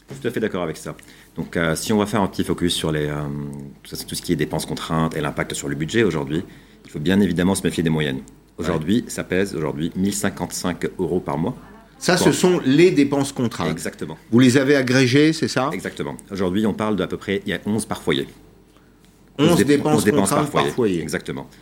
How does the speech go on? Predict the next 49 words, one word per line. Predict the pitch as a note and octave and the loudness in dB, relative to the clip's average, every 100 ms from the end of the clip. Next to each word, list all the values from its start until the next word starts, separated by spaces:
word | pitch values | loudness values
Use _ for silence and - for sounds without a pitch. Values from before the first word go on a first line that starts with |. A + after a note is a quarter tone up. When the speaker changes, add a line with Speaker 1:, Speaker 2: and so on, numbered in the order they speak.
| - _ _ | -20 _ _
Speaker 1:
Et | F#2+ | -12
à | F2+ | -6
partir | E2+ D#2+ D2+ | -6 -4 -2
de | D#2+ | 0
là, | F#2+ A#2+ | 2 2
il | |
y | |
a, | F2+ - | 0 -2
c'est | F2+ | -4
à | D#2+ | -2
mille | G2+ | -2
cinquante-cinq | - F#2+ F#2 - F2 D#2+ - | 0 0 -2 -2 -2 -2 -4
par | C#2+ - | -6 -2
mois, | F2 C3 | -2 -2
ça | D#2+ | -4
pèse | - D#2+ C#2+ - - _ _ _ - | -2 -2 -2 -10 -20 _ _ _ -4
globalement | F2 F2+ E2+ E2 F#2+ - | 2 4 4 2 2 0
autour | G2 E2+ | -2 -2
de | D#2+ | -2
trente | - A#2+ - | -4 -4 -2
pour | G#2 | -4
cent | - F#2 | -2 -2
dans | D#2+ | -2
le | C2+ | -2
budget | C#2+ | -4
d'un | D2+ C#2+ | -4 -2
ménage. | D2+ G2 C3 | -2 -4 -6
Faut | - - | -12 -2
pas | E2+ | -2
oublier, | D#2 E2+ A#2 | 0 0 0
ça | F2 | -4
pesait | E2 D#2 G2 | -2 -2 -2
douze | E2 F2+ G#2 | -2 -2 -2
pour | - - | -2 -4
cent | G2+ | 0
dans | F2+ | 0
les | D#2+ D#2+ | 0 -2
années | |
soixante. | D#2+ - - C2+ - - _ _ | -2 -4 -6 -10 -14 -20 _ _
Speaker 2:
Ouais. | E2+ D#2+ D3 - | -12 -12 -14 -10
Speaker 1:
Donc, | D#2+ | -4
bien | E2+ | -2
évidemment, | D#2 E2 E2 G2 | -2 -2 0 0
ça | G2+ | 0
a | |
augmenté | E2+ D#2 F2 | 0 -2 -2
d'une | D#2+ | 0
manière | D#2 D2 | 0 -2
spectaculaire. | - D#2+ - - D#2 A2+ | -4 -6 -4 -4 -2 -2